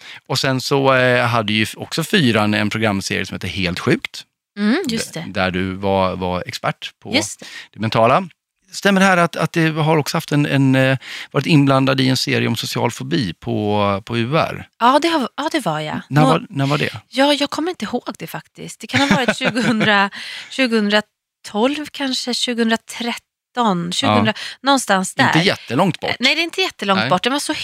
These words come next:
Speaker 2: himla fin, den serien. Eh, om hur man kan komma ifrån sin sociala fobi och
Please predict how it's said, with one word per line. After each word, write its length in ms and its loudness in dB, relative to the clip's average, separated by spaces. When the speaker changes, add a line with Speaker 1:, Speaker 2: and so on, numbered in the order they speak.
Speaker 2:
himla 400 0
fin, 300 -4
den 200 -2
serien. 480 -2
Eh, 220 2
om 160 4
hur 200 4
man 160 -2
kan 260 -4
komma 380 -2
ifrån 380 2
sin 180 -6
sociala 460 -4
fobi 520 -12
och 180 -4